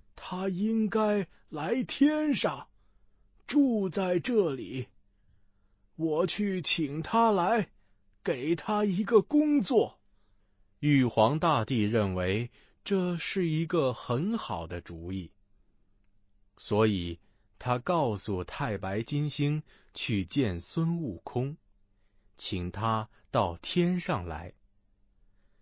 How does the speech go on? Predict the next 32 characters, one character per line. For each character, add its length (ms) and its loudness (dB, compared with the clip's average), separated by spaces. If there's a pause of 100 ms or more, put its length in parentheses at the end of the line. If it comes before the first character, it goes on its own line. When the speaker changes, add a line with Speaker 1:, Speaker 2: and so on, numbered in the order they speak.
(540)
Speaker 2:
太 340 0
白 260 0
金 260 0
星 420 0 (180)
去 320 -2
了 240 -2
花 360 0
果 240 -12
山， 360 -4 (760)
对 340 0
孙 360 -2
悟 160 -4
空 320 -6
说： 360 -6 (840)
Speaker 1:
“我 360 0
是 460 4
太 500 6
白 360 2
金 300 2
星， 480 4 (960)
玉 260 4
皇 360 -2
大 260 2
帝 360 -2 (200)
想 420 0
要 280 6
你 340 0
去 320 0
天 460 4
宫 320 4
工 280 -2
作。” 380 0